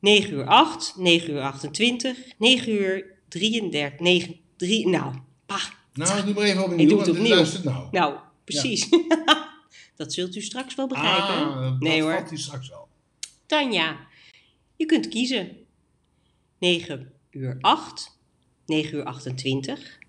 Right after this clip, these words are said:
Speaker 1: negen uur negenendertig, negen uur vijfenvijftig. Tien uur negen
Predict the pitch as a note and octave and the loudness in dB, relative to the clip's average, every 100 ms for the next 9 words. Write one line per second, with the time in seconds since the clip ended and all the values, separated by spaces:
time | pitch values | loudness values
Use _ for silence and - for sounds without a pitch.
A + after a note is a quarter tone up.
0 | _ B3+ D4 C4+ B3 A#3 A3+ A3+ - _ | _ 4 4 4 0 0 -2 -6 -18 _
1 | _ D#3 D#3+ D#3+ D3 B2+ A#2+ C3 B3+ - | _ 2 2 0 -4 -4 -6 -6 -8 -8
2 | - - _ - A#3 A#3+ A3 G#3+ G3+ F3 | -18 -20 _ 4 4 6 2 4 6 4
3 | E3+ D3+ B2 B2+ - - - - _ _ | 2 -4 -6 -6 -14 -16 -20 -20 _ _
4 | _ _ _ _ _ _ _ _ _ _ | _ _ _ _ _ _ _ _ _ _
5 | _ _ _ _ _ - D#4 D4 C#4 G#3 | _ _ _ _ _ 4 8 8 6 2
6 | - - D#4+ | -2 -4 -10